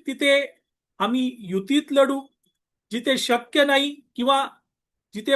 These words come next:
परस्पर बळ आजमावण्याची शक्यता आहे तिथे आम्ही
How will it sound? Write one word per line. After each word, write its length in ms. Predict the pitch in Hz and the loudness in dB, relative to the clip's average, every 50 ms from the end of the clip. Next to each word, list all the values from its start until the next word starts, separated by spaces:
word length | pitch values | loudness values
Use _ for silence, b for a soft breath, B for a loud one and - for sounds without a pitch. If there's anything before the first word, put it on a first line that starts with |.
| 269 - | 0 0
परस्पर 580 | - 247 247 269 - - - _ - 285 294 277 - - _ _ _ _ _ _ _ _ _ | 2 2 2 2 0 -2 -4 _ 2 2 2 2 0 -6 _ _ _ _ _ _ _ _ _
बळ 400 | 180 165 151 156 196 254 302 294 277 - - _ _ _ _ _ _ _ _ | -20 -10 -4 0 4 4 4 4 2 0 -6 _ _ _ _ _ _ _ _
आजमावण्याची 760 | - 202 202 180 214 226 262 277 294 294 294 285 285 294 294 | -4 -4 -4 -2 -2 0 2 2 2 2 2 0 -2 -2 -4
शक्यता 500 | 285 - 277 247 254 - 285 247 247 247 | -4 -4 -4 -6 -6 -6 -6 -4 -2 -2
आहे 160 | 220 196 185 - - - _ | -2 -2 -2 -4 -10 -14 _
तिथे 260 | - 214 202 - 285 | -14 -12 -6 -4 -2
आम्ही 360 | 262 247 233 240 247 240 240 | 0 0 0 -2 -4 -6 -8